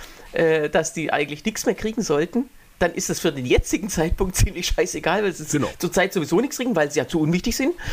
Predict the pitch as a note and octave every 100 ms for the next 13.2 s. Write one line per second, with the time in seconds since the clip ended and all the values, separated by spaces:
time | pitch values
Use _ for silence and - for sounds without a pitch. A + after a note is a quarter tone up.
0 | - - - B2 E3+ A3+ D#4 - - F3
1 | F#3 - F3 - E3 D#3+ F#3+ G3 C#3+ G#3+
2 | C#4+ F#3 D#3 F3+ - D3+ A3+ C4+ C#3+ -
3 | - - - E3+ G3 D#3+ E3+ C3 D3 F3+
4 | F#3+ - F#3 F#3+ - A#3+ - - G3 -
5 | A3+ D#3 F3 G#3+ A3 G3 D#3 D3+ B2+ -
6 | - F3 E3+ F3+ F3+ - - - F#3+ G3
7 | G#3+ A#3 - G3+ A3+ G#3 E3 F3+ E3+ E3+
8 | D3+ D#3+ E3 D#3 C#3+ D3+ D3+ - - F3
9 | - - F3 D3+ D#3 C#3+ - D3+ E3+ -
10 | D#3 D3+ C#3+ - - D#3 - - - F3+
11 | - - - F5 C#5+ C#5+ A5 - - F#3
12 | F#3 F#3+ F3 D#3 D#3 - F3+ F3 E3 D#3
13 | -